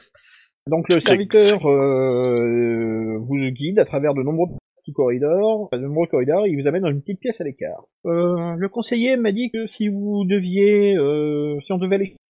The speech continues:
Speaker 1: chercher vos affaires, euh, vous n'avez qu'à nous le dire, on ira le chercher à votre auberge. Il suffit juste de nous donner son nom et on ira chercher toutes vos affaires pour vous.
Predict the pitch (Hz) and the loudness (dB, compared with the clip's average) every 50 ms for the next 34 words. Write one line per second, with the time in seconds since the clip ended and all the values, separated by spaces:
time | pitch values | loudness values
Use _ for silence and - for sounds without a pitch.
0 | _ - - 190 - - 202 180 170 160 165 160 - 196 208 226 240 220 185 156 | _ -10 -10 -8 -6 -6 -4 -2 -2 -2 -2 0 0 0 2 2 2 0 0 -2
1 | 156 156 156 156 156 151 156 156 156 156 151 151 151 147 143 147 143 - _ _ | -2 -2 -2 -2 -2 -2 -4 -4 -6 -8 -8 -8 -8 -8 -10 -10 -12 -16 _ _
2 | - 165 170 175 175 165 - 170 170 165 165 170 156 160 196 226 240 208 175 165 | -10 -6 -2 -2 -2 -2 0 0 0 0 0 0 0 -2 0 0 0 0 0 -2
3 | 160 156 165 160 - 170 - - 196 165 156 - 170 165 156 147 120 120 117 117 | -2 -2 -2 -2 -4 -4 -4 -2 -2 -4 -4 -4 -6 -8 -8 -10 -12 -14 -14 -14
4 | 117 117 117 - _ _ - 175 165 160 190 190 175 165 160 160 156 147 151 156 | -16 -16 -18 -20 _ _ -10 -8 -6 -6 -6 -6 -4 -4 -4 -2 -2 -2 -2 -2
5 | 147 - 156 151 160 185 202 196 180 143 131 139 135 139 143 147 143 151 147 - | -2 -2 -2 -2 0 -2 -2 -2 -2 0 0 0 0 -2 -2 -2 -2 -2 -2 -4
6 | 160 - - 165 - 170 156 147 139 139 127 - 160 - 160 151 151 147 127 117 | -6 -8 -8 -10 -8 -6 -4 -4 -4 -4 -4 -6 -4 -4 -4 -4 -4 -8 -12 -12
7 | 113 | -16